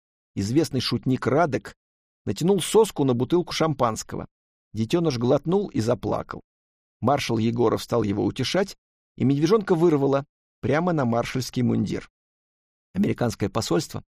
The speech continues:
в это время в Кремле недаром называли «цирком Буллета».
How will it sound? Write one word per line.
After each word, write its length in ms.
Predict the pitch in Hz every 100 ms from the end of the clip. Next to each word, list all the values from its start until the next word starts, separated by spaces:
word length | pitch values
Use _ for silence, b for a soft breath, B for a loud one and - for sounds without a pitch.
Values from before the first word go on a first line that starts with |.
| _ -
в 60 |
это 180 | 139 127
время 240 | 131 139
в 80 | 113
Кремле 400 | - 113 123 170 - _
недаром 380 | 113 113 156 139
называли 500 | 127 110 117 117 110 - _
«цирком 460 | - 160 - 156 127
Буллета». 500 | 113 101 - -